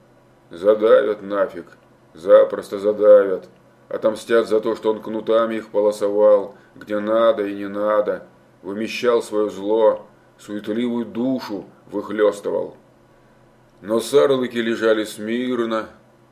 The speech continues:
лишь порой косились на него и, задремывая, перхали своими паровыми трубами.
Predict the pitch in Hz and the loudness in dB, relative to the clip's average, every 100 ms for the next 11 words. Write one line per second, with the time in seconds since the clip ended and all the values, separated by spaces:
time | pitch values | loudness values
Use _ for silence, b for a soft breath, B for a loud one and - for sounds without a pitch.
0 | _ _ _ - 101 - 107 104 107 104 | _ _ _ -16 -14 -6 2 2 2 0
1 | 107 101 110 117 117 113 110 104 107 104 | -4 -6 -6 -6 -6 -8 -8 -8 -6 -2
2 | 107 104 104 - _ _ _ _ _ _ | 0 0 -4 -16 _ _ _ _ _ _
3 | - 95 107 104 110 117 123 120 113 104 | -10 -2 0 0 -2 0 0 0 0 0
4 | 101 98 113 120 117 110 113 110 104 110 | 0 -2 0 0 0 -4 -6 -4 -4 -2
5 | 117 113 110 107 113 113 113 110 110 107 | -2 -4 0 0 2 0 -2 -4 -6 -4
6 | 113 117 104 101 95 | -2 -2 -2 -4 -6